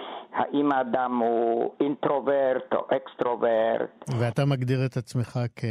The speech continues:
Speaker 1: כאקסטרוברט מובהק.
Speaker 2: תגיד את זה בעברית. <laughs> מוחצן?
Speaker 1: כן.
Speaker 2: במה זה מתבטא?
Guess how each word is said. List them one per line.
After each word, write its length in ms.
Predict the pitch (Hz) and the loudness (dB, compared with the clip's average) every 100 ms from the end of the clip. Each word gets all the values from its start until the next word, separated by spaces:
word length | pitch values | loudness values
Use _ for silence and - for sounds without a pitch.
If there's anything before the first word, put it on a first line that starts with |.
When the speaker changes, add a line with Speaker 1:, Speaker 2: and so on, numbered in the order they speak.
| 123 139 _ _ _ _ | -2 -6 _ _ _ _
Speaker 1:
כאקסטרוברט 1120 | 156 143 156 - - 135 117 127 123 113 - | -2 0 -2 -4 -2 -2 2 2 2 -2 -2
מובהק. 600 | 117 117 104 113 110 - - - - _ _ _ _ | 0 0 0 -2 -4 -10 -14 -14 -20 _ _ _ _
Speaker 2:
תגיד 280 | 123 113 131 | -4 0 0
את 120 | 123 | 0
זה 100 | 131 | 0
בעברית. 680 | 120 113 104 113 147 - - _ - - | 0 -2 -2 -2 -2 -6 -20 _ -14 -2
<laughs> 400 | 170 - 226 139 | -2 -2 -2 0
מוחצן? 720 | 131 - - 156 139 196 214 214 - - - - 196 - - | 2 0 0 -2 2 4 4 2 -2 -18 -12 -6 -6 -6 -2
Speaker 1:
כן. 280 | - 135 110 - 170 - 139 - 143 - 131 | 2 2 0 -6 -12 -14 -14 -10 -8 -4 0
Speaker 2:
במה 240 | 131 139 | 2 2
זה 120 | 156 160 | 4 4
מתבטא? 600 | 147 127 123 - 104 | 4 2 0 -2 -2